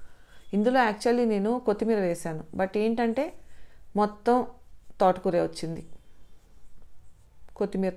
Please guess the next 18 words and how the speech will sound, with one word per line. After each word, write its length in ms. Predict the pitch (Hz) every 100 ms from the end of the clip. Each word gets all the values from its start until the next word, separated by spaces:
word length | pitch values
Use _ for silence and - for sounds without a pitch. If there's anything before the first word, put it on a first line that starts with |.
| 190
తక్కువ, 260 | 185 220 277 -
తోటకూర 400 | 202 190 - 202 208
ఎక్కువ. 180 | 208 156 - - - - - - - - - -
గంగబాయల 440 | 190 190 185 180 170
కూర 120 | 170 165
కూడా 120 | 170 170
వచ్చింది. 460 | - 175 165 165 170 - - - - - - - - - - - - - - - - - - - - - - - - - -
ఇక్కడ 220 | 196 - 196
చూసారా, 380 | 202 208 214 196 202 196
కాలీఫ్లవర్ 480 | 180 202 202 190 175
వచ్చింది 260 | - 170 160
చూసారా, 340 | 175 175 165 180 226 - - - - - - - - - -
చిన్నగా 380 | 180 180 190 202 180
వచ్చింది. 440 | - 170 170 214 262 - - 175
ఇది 100 | 170
వచ్చి 160 | 165 196 175
రెడ్ 160 | 160 -
క్యాబేజీ, 460 | 196 180 165 165